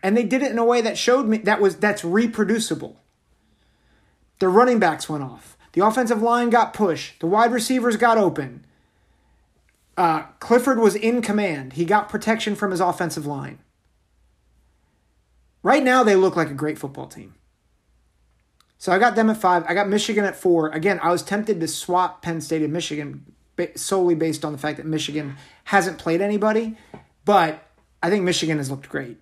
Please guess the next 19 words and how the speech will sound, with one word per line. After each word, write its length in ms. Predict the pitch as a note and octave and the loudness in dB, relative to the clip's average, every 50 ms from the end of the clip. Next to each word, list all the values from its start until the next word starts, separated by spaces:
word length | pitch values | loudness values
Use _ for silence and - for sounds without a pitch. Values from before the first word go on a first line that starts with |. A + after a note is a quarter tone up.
| _ _ | _ _
And 100 | - E3+ | -4 -2
I 60 | E3+ | 0
think 160 | E3+ F#3+ F3+ E3 | 0 2 2 0
with 100 | E3 D#3+ | 0 0
J 140 | E3+ D#3 | 0 0
J 80 | C#3+ D3+ | 0 -2
McCarthy, 460 | C#3+ C#3 C#3+ - C#3+ C#3 C#3 - C#3 C3+ | -4 -4 -6 -6 -8 -6 -6 -8 -8 -6
they're 160 | C#3 D#3 C#3 | -6 -6 -6
gonna 120 | D3 C#3+ | -6 -8
be 100 | C3 C3 | -8 -10
great. 340 | C3 - C3 B2 A2+ A#2 - _ _ _ _ _ _ _ _ _ - - _ _ _ _ _ _ _ | -10 -10 -10 -10 -12 -14 -18 _ _ _ _ _ _ _ _ _ -20 -20 _ _ _ _ _ _ _
Alabama 460 | - F#3+ G3 G3+ F#3+ G3 G3+ F#3+ F#3 F3 | 2 4 4 4 4 4 2 2 0 -2
at 160 | D#3+ - - | -4 -4 -2
three. 420 | - G3+ G#3+ A3 A3+ A3+ A#3+ A3+ - _ _ _ _ _ _ _ _ _ _ _ _ _ _ _ _ _ _ _ _ _ _ _ _ _ _ _ _ _ _ | 2 2 4 4 2 0 -4 -10 -14 _ _ _ _ _ _ _ _ _ _ _ _ _ _ _ _ _ _ _ _ _ _ _ _ _ _ _ _ _ _
They 120 | - - - | -12 -10 -6
were 100 | F3+ B3+ | -4 -2
a 40 | C4+ | 0
little 640 | B3 C4+ C#4 D4 D#4 E4 E4+ F4 F4+ F4+ F#4 F#4 C#4 | 0 2 4 4 6 6 6 6 6 4 4 2 0
clunky 640 | - - D4+ E4+ F4 F4 D#4+ F4+ F4+ F#4 F#4 F#4 | -2 -2 -2 -2 0 0 2 2 2 2 0 -2